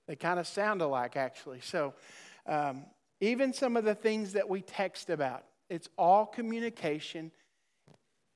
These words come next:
It should be very healthy for building up the body of Christ, but I think oftentimes it tears down and it's good for nothing. And it would be very healthy for us to focus on what God's will is for our speech,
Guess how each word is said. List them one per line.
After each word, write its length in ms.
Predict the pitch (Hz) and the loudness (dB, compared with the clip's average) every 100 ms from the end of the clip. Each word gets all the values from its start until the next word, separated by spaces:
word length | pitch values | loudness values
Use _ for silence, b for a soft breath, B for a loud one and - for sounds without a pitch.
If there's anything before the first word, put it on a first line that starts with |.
| _ - | _ 0
It 160 | 190 185 | 0 0
should 320 | - 285 285 | 0 0 2
be 140 | 262 | 2
very 280 | 202 202 196 | 6 6 6
healthy 580 | 160 208 202 - 143 131 | 6 8 6 2 -6 -8
for 140 | - 160 | -8 0
building 360 | 175 170 165 | 2 4 4
up 140 | 160 151 | 0 -2
the 80 | 143 | 0
body 320 | 147 147 147 | 4 4 0
of 140 | - | -8
Christ, 320 | - 151 135 - | -8 -8 -8 -6
but 120 | 160 | -4
I 60 | |
think 260 | 165 175 160 | -2 -4 -4
oftentimes 840 | - 190 190 185 170 - 170 175 175 | 0 0 0 -6 -8 -4 -4 -4 -8
it 120 | - | -12
tears 380 | - 165 165 156 | -4 -2 -2 -4
down 340 | 151 147 147 B B B B B | -6 -4 -8 B B B B B
and 80 | 156 | -10
it's 160 | 143 - | -10 -4
good 220 | 151 143 | -4 -2
for 100 | 147 | -4
nothing. 400 | 143 135 131 117 - _ _ _ _ _ _ - - | -2 -2 -6 -16 -18 _ _ _ _ _ _ -20 -6
And 220 | 165 143 B B B B | -2 -2 B B B B
it 100 | 208 | 8
would 160 | 233 208 | 10 10
be 100 | 233 | 6
very 300 | 220 220 220 | 8 8 8
healthy 380 | 208 220 220 202 | 10 8 6 0
for 200 | 202 180 | 0 0
us 240 | 185 - | 0 -2
to 120 | 165 | -8
focus 520 | - 202 208 214 - | 2 4 4 0 -4
on 300 | 208 175 160 | -2 0 0
what 260 | 156 180 - | 4 4 4
God's 320 | 190 196 196 | 4 6 4
will 300 | 185 180 170 | 0 0 0
is 200 | 170 175 | 0 -2
for 180 | - 156 | -6 -6
our 160 | 143 143 | -4 -6
speech, 540 | - 220 285 - - | 0 2 2 -4 -16